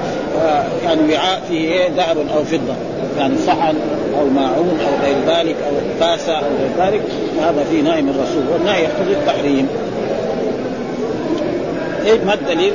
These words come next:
قال: "حدثنا حفص بن عمر قال حدثنا شعبة عن الحكم بن أبي ليلى قال: كان حذيفة بالمدائن"، المدائن معروف، فاستسقى فأتاه دهقان بقدح فضة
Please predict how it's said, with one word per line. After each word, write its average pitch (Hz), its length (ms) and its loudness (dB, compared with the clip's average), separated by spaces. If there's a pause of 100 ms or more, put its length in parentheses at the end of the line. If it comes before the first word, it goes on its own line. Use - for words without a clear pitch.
قال: 180 140 0
"حدثنا 165 460 -2
حفص 180 220 -4
بن 147 300 -2
عمر 202 200 0 (100)
قال 156 140 2
حدثنا 151 500 0
شعبة 185 360 2 (460)
عن 143 100 0
الحكم 180 280 -2
بن 156 140 2
أبي 139 300 0
ليلى 196 180 4
قال: 165 440 2
كان 170 280 2
حذيفة 151 480 0 (340)
بالمدائن"، 156 680 0 (340)
المدائن 156 360 2
معروف، 151 240 0 (1800)
فاستسقى 170 640 0
فأتاه 165 480 0
دهقان 151 760 0
بقدح 139 320 0
فضة 147 640 0